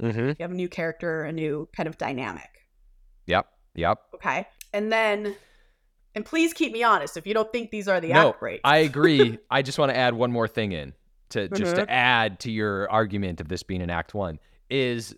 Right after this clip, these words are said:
Speaker 1: she sees the Vulture. It is the Vulture, right? The Vulture.
Speaker 2: Yeah.
Speaker 1: Yeah, she sees the Vulture and she's like, "Let me guess. You glitched and all of a sudden you ended up here." And,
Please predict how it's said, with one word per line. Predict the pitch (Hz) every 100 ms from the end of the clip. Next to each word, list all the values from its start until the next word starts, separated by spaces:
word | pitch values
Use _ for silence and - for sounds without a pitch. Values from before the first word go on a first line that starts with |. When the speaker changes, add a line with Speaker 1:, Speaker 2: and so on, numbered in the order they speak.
| _
Speaker 1:
she | - 135
sees | - 180 175 156
the | 143
Vulture. | 123 123 117 110 87 80 76 _ _ _ _
It | 147
is | 139
the | 107
Vulture, | 98 78 -
right? | 67 67 - -
The |
Vulture. | 80 76 - 202
Speaker 2:
Yeah. | 170 139
Speaker 1:
Yeah, | - 101
she | - 123
sees | - 151 123
the | 127
Vulture | 117 120 - 104
and | 85 95
she's | 123
like, | 117 - _ -
"Let | 165 196
me | 180
guess. | 180 123 - 110 _ _ -
You | 139 156
glitched | 123 156 208 - 156
and | 143
all | 170
of |
a | 151
sudden | - 165 143
you | 139
ended | 147
up | 143 -
here." | 160 143 127 113
And, | 120 117 113 113